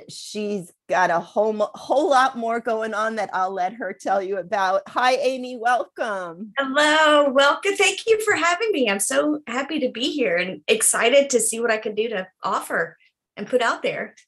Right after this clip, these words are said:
Speaker 1: So you are also a counselor and you have some movement background also, which I think is primary when we work with kids.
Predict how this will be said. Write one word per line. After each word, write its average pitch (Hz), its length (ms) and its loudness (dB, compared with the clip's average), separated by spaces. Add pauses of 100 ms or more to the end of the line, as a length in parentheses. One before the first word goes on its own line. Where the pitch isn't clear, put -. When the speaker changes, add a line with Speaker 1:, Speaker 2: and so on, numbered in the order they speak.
(140)
Speaker 1:
So 294 300 4
you 311 300 2
are 269 200 4
also 254 380 0
a - 80 -4
counselor 196 640 -2 (100)
and 196 160 -4
you 214 140 -4
have 196 320 0
some 190 320 -12
movement 190 540 -6 (100)
background 170 580 -2
also, 175 420 -2
which 214 200 -6
I 330 80 -4
think 381 260 -6
is 277 260 -6
primary 160 680 -4
when 175 340 -8 (220)
we 175 100 -2
work 160 300 -6
with - 160 -10
kids. - 460 -8